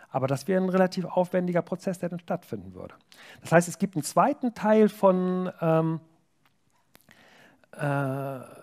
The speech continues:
organisationskulturellen Erwartungen, die könnte man formalisiert, aber sie werden nicht formalisiert.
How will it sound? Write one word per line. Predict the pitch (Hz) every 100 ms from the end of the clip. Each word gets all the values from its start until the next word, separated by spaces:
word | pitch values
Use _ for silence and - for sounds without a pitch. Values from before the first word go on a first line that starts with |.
| - - -
organisationskulturellen | 151 147 147 202 202 - 175 165 160
Erwartungen, | 151 147 170 160 -
die |
könnte | - 208 262 254
man | 220
formalisiert, | 208 202 190 175 190 - -
aber | 151
sie | 151 127
werden | 143 190 247 175
nicht | 123 -
formalisiert. | 123 117 117 117 123 190 214